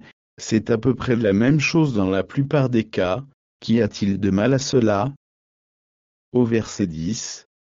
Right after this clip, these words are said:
la parole du Seigneur fut adressée à Samuel en ces termes, « Je regrette d'avoir établi Saül comme roi,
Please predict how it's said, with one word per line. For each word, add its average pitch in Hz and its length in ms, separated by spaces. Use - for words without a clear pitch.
la 78 180
parole 104 460
du 120 140
Seigneur 113 520
fut 139 300
adressée 135 520
à 117 60
Samuel 110 600
en 131 140
ces 123 200
termes, « 104 540
Je 92 220
regrette 110 640
d'avoir 92 400
établi 104 500
Saül 104 520
comme 127 260
roi, 120 420